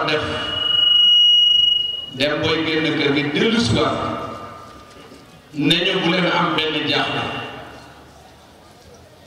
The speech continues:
Fu ngeen demee ba bëgg a laajte rek na ngeen, na ngeen, na ngeen ma woo laaj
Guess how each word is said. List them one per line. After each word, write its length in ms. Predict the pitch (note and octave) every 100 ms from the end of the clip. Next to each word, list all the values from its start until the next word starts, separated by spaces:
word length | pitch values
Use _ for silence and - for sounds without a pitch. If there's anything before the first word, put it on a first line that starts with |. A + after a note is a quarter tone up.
| - -
Fu 140 | G#3+
ngeen 260 | G#3+ A3+ A3+
demee 240 | A3 F#3+
ba 80 | F#3+
bëgg 160 | G3 G3
a 100 | F3+
laajte 300 | F3 E3 E3+
rek 160 | D#3 D3+
na 120 | D#3+
ngeen, 200 | E3 D#3 C#3+
na 80 | D3+
ngeen, 180 | D#3 D3+ - - - -
na 120 | E3
ngeen 220 | E3 E3+ D#3+ D#3 D#3 D3+ - - -
ma 160 | C#3+ C#3+
woo 300 | D3 C#3+ C#3+ D3 D3 C#3+ - -
laaj 320 | A#2 B2+ C3